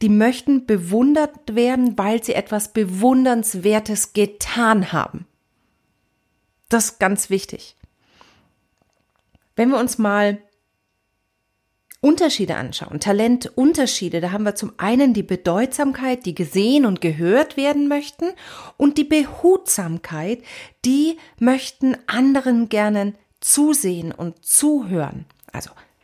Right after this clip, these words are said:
Bedeutsamkeit möchte es tun, Behutsamkeit möchte dabei gern zusehen und zuhören.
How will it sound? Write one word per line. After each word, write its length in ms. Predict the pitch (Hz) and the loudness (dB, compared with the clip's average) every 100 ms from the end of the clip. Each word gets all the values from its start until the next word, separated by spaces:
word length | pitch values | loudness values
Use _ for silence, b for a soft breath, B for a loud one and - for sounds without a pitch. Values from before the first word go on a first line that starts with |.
| _ _ _ _ | _ _ _ _
Bedeutsamkeit 840 | - 156 175 247 277 254 247 240 | -6 2 2 4 2 2 2 -2
möchte 280 | 175 160 - | -2 -4 -6
es 240 | 151 - | -8 -8
tun, 380 | - - 269 311 381 370 _ | -8 -2 0 0 -2 -8 _
Behutsamkeit 1300 | 165 160 - 269 311 - - 269 262 - 233 233 233 B B B | -2 0 2 4 2 0 -2 0 0 -2 -4 -4 -4 B B B
möchte 320 | 214 214 214 | 0 0 -2
dabei 340 | 208 190 185 180 | -4 -4 -2 -2
gern 320 | 180 180 180 | 0 0 0
zusehen 640 | - - 226 226 202 185 180 | 0 0 2 0 2 2 2
und 220 | 175 - | -2 -4
zuhören. 800 | - 214 202 185 202 151 147 | -4 -2 0 0 0 0 -8